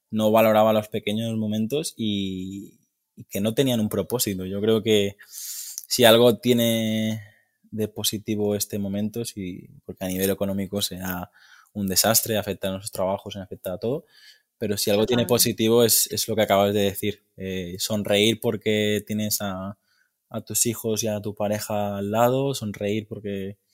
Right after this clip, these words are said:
Speaker 1: porque está, tienes <laughs> la oportunidad de valorar y el, el tiempo que vives con ellos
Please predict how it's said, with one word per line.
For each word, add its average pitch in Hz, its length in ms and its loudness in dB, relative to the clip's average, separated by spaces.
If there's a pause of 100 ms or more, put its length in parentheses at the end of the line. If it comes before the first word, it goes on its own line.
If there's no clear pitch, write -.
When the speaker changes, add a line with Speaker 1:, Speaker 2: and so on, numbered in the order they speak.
(760)
Speaker 1:
porque 104 1400 -2
está, - 300 -8
tienes - 560 0
<laughs> - 320 -4
la 131 120 0
oportunidad 117 540 0
de 120 80 4
valorar 110 540 2
y 107 140 -2
el, 101 200 -2
el 101 140 -6
tiempo 107 320 -2
que 107 100 -2
vives 107 260 0
con 107 160 -6
ellos 131 340 -6